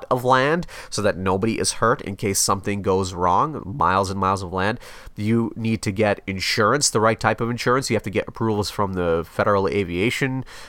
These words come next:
Association, the F A A. You need to get approvals from the military, it turns out, as well, to do things like this, right? I mean, there's a lot of satellites in space. So all of this is, is not a simple endeavor.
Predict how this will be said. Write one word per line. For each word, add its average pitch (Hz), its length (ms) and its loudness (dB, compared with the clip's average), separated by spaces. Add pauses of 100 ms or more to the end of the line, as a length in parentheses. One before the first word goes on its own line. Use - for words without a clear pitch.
(120)
Association, 127 720 0
the 90 120 -2
F 98 140 -2
A 123 360 2
A. 131 40 -6 (160)
You 104 160 -4
need 98 200 -2
to 92 460 2 (280)
get 104 160 2
approvals 123 340 2
from 156 140 0
the 165 60 0
military, 151 600 2 (160)
it - 140 -4
turns 95 200 -2
out, 95 140 2
as 98 140 -4
well, 147 300 2
to - 120 -6
do 98 200 -2
things 98 260 -4
like 80 160 -2
this, - 260 -6
right? 104 240 2 (260)
I 98 100 -4
mean, 98 140 -2
there's 95 240 0
a 90 60 2
lot 98 140 6
of - 80 0
satellites 120 480 4
in - 80 -6
space. - 280 -2
So 98 280 2
all 117 240 4
of 202 80 2
this 196 200 2
is, 110 240 0
is 104 240 -2
not 120 400 2
a 107 60 0
simple 113 320 0
endeavor. 104 460 0